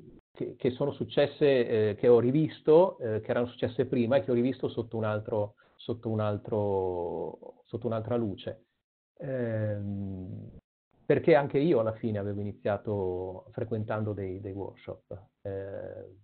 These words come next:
erano dei workshop in Toscana della T P V e così come a Peyron era un luogo magico, anche questi workshop in Toscana che io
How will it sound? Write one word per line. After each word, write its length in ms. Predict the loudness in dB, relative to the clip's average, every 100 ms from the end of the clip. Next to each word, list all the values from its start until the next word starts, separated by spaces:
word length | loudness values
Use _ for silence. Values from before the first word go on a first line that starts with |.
| _
erano 360 | -6 -4 -2 -2
dei 120 | -4
workshop 340 | -4 -4 -4 -6
in 80 |
Toscana 360 | -6 -4 -4 -2
della 160 | -2 -2
T 120 | -4
P 120 | -4
V 240 | -4 -8 -10
e 160 | -12 -16 -20 -20 -20 -4
così 260 | 2 2
come 220 | 2 2
a 60 | 2
Peyron 560 | 6 6 8 6 2 0
era 180 | -2
un 100 | -2
luogo 460 | 0 0 2 -2 -2
magico, 640 | -2 -2 -2 -4 -2 -2
anche 280 | -2 -4 -10
questi 340 | -10 -14 -6 -6
workshop 460 | -4 -6 -8 -8
in 120 | -8
Toscana 440 | -6 -6 -6 -6 -6
che 80 | -4
io 260 | -4 -4